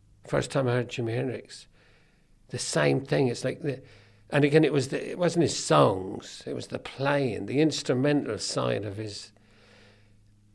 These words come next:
Like, I, I remember early on, early on, that time when my, we were brought the teacher up to the house to hear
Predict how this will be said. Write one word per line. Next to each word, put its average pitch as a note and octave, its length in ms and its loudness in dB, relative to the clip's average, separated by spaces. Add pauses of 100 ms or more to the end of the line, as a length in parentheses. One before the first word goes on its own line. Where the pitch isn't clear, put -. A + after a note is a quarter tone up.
(720)
Like, D#3 240 -4
I, D#3+ 180 4
I D#3+ 180 2
remember F3+ 420 6
early F3 480 8
on, A2+ 540 6
early D#3+ 380 4
on, B2+ 160 4
that D#3 260 2
time D#3 320 4
when C3 160 4
my, B2 200 2
we B2+ 200 -2
were A#2+ 140 0
brought B2+ 340 2
the B2+ 80 -16
teacher C3 500 -2
up A#2 140 -4
to - 80 -8
the G#2 120 -4
house C#3 360 0
to G2+ 160 -10
hear A#2 560 -2